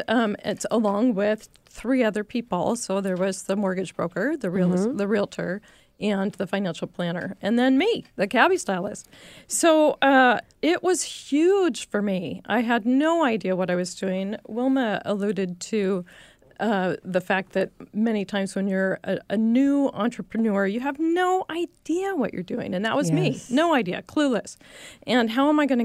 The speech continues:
Speaker 1: get this business going after I, I had been a stay-at-home mom for sixteen years? So I was like, "Okay, I'm gonna start my new business. How am I gonna do this?"
Speaker 2: Mm-hmm.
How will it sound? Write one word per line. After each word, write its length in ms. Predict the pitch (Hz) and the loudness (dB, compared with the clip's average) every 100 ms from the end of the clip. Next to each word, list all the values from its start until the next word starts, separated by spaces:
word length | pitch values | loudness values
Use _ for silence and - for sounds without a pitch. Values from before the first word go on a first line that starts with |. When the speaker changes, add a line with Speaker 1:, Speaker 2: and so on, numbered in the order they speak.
| 208 | -2
Speaker 1:
get 100 | - | -4
this 140 | 196 - | -6 -4
business 460 | 226 - 202 196 | -4 -2 -6 -6
going 640 | 185 202 202 196 165 180 - | -6 -2 -2 -2 -4 -10 -6
after 580 | 196 185 - 196 185 180 | -4 -4 -4 -2 -2 -2
I, 160 | - 180 185 | -2 -2 -2
I 20 | 196 | -4
had 160 | 185 | -4
been 160 | 175 190 | -2 -2
a 100 | 185 | -4
stay-at-home 480 | - 208 - 196 190 | -4 -4 -4 -2 -2
mom 120 | 196 180 | -2 -2
for 120 | 175 | -6
sixteen 520 | - - - - 240 | -8 -14 -10 -2 -2
years? 300 | 226 185 - | -2 -4 -8
So 80 | - 180 | -8 -6
I 40 | |
was 160 | 170 170 | -4 -4
like, 160 | 180 - | -4 -6
"Okay, 200 | 285 208 269 - | -6 -6 -6 -6
I'm 100 | 220 | -4
gonna 120 | 233 240 | -4 -6
start 120 | 214 214 | -8 -6
my 40 | |
new 120 | 214 196 175 | -6 -4 -6
business. 320 | 180 233 - - _ | -6 -10 -12 -20 _
How 140 | - 202 | -6 -2
am 60 | 220 | 0
I 80 | 208 | -2
gonna 200 | 180 180 | -4 -4
do 120 | 170 | -6
this?" 340 | - - - | -8 -12 -8
Speaker 2:
Mm-hmm. 300 | 202 151 165 | -6 -2 0